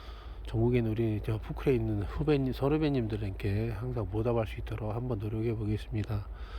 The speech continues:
마진은 최소 마진으로 가-, 가야 될 것 같아요. 그래서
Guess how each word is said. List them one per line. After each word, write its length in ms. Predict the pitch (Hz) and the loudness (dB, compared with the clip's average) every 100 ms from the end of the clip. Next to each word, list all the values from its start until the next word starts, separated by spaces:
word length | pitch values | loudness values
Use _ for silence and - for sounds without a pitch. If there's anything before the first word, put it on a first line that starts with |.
| - - - - | -10 -10 -12 2
마진은 420 | 117 120 139 131 | 4 6 4 2
최소 240 | 117 147 196 | 0 4 6
마진으로 440 | 175 147 123 101 | 6 4 2 2
가-, 120 | 98 | 0
가야 220 | 98 - 113 | -2 -2 0
될 120 | 131 | 2
것 100 | 135 | 2
같아요. 460 | 110 - 110 107 107 | 2 0 -2 -2 -2
그래서 480 | - 131 117 120 135 | 0 2 2 0 -2